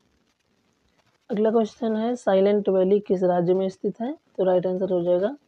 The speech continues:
केरल राज्य में स्थित है।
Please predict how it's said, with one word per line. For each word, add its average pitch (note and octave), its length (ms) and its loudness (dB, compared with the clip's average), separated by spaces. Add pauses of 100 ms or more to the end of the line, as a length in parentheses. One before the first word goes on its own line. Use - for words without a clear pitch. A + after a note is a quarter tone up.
(1120)
केरल A3+ 380 2 (300)
राज्य F#3+ 460 0
में A#3+ 200 -4 (320)
स्थित F3+ 380 -8
है। F#3 100 -4